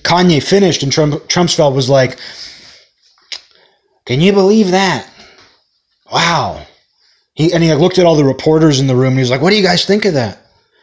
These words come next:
What do you guys think of that?" You know, he, he was just, uh, he didn't hear a word of it. He just knew that Kanye was sitting there exploding with words about the universe and shoes and Chicago and whatever,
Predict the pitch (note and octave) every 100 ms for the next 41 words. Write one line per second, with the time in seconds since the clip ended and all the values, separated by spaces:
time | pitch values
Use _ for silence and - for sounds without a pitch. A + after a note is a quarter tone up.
0 | _ _ _ _ _ _ _ _ - C4
1 | B3 B3 B3 A#3 G3 C#3 C#3+ D#3 C#3+ -
2 | - - D3+ D#3+ F3 D#3 F3 - F3 D3+
3 | C3 C3 C3 - _ _ D3 F3+ G3 E3+
4 | F3 C#3+ B2 F#3 E3 G2 F#2+ - - _
5 | _ _ _ _ _ - - - F#3+ F#3
6 | F3+ D3+ - D3+ E3+ E3+ D3 C3+ D#3 D3+
7 | D3 C3+ A#2+ - - - C3+ D#3 F3+ D#3
8 | C3 C3 A2 B2 D3+ D#3 C3+ B2+ B2+ B2+
9 | A#2+ B2 D3+ C#3 C3 A#2+ G#2+ A#2 A2 -
10 | C#3+ D3 D3+ C3+ A2 G#2+ - - C#3 C#3
11 | C3+ B2+ A2+ A#2 C#3 C#3+ B2+